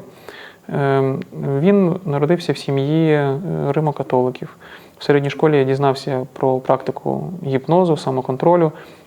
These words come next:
почав пробувати себе в буддизмі. І це, відповідно, його, м, підштовхнуло до більш глибинного вивчення цієї культури, духовної.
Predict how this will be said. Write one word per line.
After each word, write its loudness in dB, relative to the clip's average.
почав 2
пробувати 2
себе 2
в 2
буддизмі. 2
І 0
це, 2
відповідно, 2
його, 2
м, -6
підштовхнуло 2
до 4
більш -4
глибинного 2
вивчення 0
цієї -4
культури, 2
духовної. 0